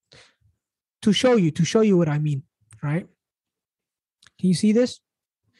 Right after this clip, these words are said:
Uh, this website, it's a very useful website, website called Tanzil. And, uh, here we have, you can u-, you can choose different, uh, text,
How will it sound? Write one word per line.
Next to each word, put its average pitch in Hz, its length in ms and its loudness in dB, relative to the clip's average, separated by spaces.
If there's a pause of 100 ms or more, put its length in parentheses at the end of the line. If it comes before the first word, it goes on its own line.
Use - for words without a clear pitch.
(680)
Uh, 147 600 -6 (880)
this 220 160 2
website, 214 580 0 (280)
it's - 120 -12
a - 20 2
very 156 140 4
useful 156 280 2
website, 151 380 -4
website 156 420 -4
called 143 220 -8
Tanzil. 143 460 0 (800)
And, 151 400 0
uh, 139 280 0 (840)
here 208 220 4
we 180 160 2
have, 175 500 0 (760)
you 175 100 0
can 165 160 0
u-, 175 260 2
you 175 60 0
can 160 160 -2
choose 165 220 0
different, 147 500 -2
uh, 139 220 -4 (160)
text, - 500 -4